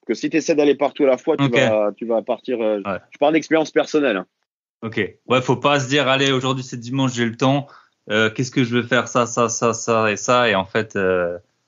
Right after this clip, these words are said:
Speaker 2: se lancer à corps perdu dans, dans chaque, quoi, l'un derrière l'autre.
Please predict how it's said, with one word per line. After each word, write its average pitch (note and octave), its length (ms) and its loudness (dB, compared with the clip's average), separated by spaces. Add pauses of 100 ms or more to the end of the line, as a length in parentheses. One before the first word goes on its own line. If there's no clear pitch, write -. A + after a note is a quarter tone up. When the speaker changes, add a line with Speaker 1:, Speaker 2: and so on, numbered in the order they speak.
(160)
Speaker 2:
se - 140 -8
lancer G#2 300 0
à F#2+ 160 4
corps - 180 -14
perdu G#2 320 0
dans, F#2+ 240 0
dans F#2 160 -4
chaque, - 240 -6
quoi, F2+ 160 -16 (140)
l'un G2 160 -2
derrière F2+ 260 -4 (220)
l'autre. D#2 140 -20